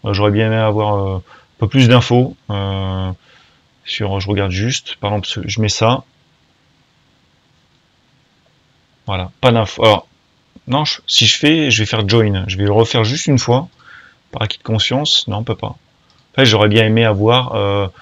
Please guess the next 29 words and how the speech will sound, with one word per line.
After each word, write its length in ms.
directement 760
le, 880
le, 300
pas 120
le 40
circuit 260
parce 120
que 100
je 120
l'ai, 120
mais 200
les 100
temps 300
des 180
sessions, 500
le 40
temps 180
de 260
d'essai, 380
le 60
temps 160
de 80
qualif, 400
le 40
temps 120
de 60
course, 300
voilà, 180
c'est, 180